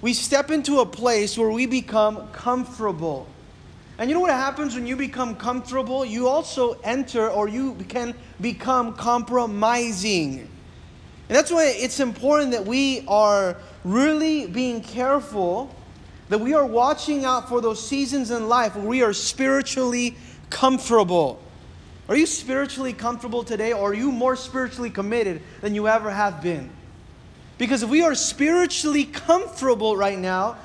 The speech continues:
it's going to lead us to be spiritually compromising. <laughs> But you know what I like about what Nehemiah does is he does what the Holy Spirit does to us all the time.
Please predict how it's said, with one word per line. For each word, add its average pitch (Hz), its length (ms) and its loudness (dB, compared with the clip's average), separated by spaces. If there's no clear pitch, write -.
it's 226 180 0
going 294 320 0
to 277 160 -6
lead 254 260 -2
us 226 220 -2
to 240 100 -4
be 226 140 -4
spiritually 254 920 -2
compromising. 233 1400 0
<laughs> 175 140 -4
But 208 80 -2
you 247 80 2
know 269 80 6
what 269 100 6
I 247 60 6
like 240 240 4
about 247 200 4
what 226 120 2
Nehemiah 233 480 2
does 233 220 0
is 185 100 -6
he 214 100 -2
does 226 360 2
what 214 220 0
the 214 80 -4
Holy 220 300 -2
Spirit 214 380 -4
does 214 240 0
to 226 140 -4
us 214 200 0
all 208 120 0
the 208 100 -6
time. 190 320 0